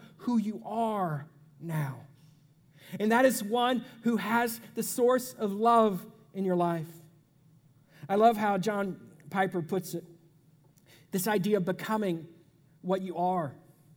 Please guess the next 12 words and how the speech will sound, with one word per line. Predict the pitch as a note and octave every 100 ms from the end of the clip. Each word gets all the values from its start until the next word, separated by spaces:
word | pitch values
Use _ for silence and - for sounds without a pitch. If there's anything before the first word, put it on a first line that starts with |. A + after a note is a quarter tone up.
| _ _ _ _ _ - -
The | F#3+
very | A3+ C4 C4
genius | E3 F#3 B3+ C4 A3 F#3 -
of | G3 E3
biblical | D#3 A#3+ B3+ A#3+ G#3 -
ethics | G#3 G#3 G#3 - - -
is | E3 D#3
this: | F3+ D3 - - - - _ _ - - -
become | A3+ - B3+ B3+ C4+ C4 E3+
what | G#3+ A3+ A3+
you | G#3+
are. | G3+ G3+ E3